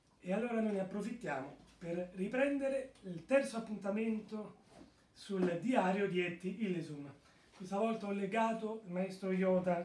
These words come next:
qui alla lampada e ho spiegato bene: sei vecchio, non devi uscire, c'è il coronavirus, c'è duecento anni almeno,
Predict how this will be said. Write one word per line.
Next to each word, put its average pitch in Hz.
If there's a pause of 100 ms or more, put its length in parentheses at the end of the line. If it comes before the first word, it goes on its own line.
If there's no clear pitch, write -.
(100)
qui 180 (220)
alla 151 (680)
lampada 233 (380)
e 202
ho 226
spiegato 226
bene: 190
sei 196
vecchio, 247
non 208
devi 233
uscire, 226
c'è 190
il 190
coronavirus, 214
c'è 208
duecento 196
anni 202
almeno, 311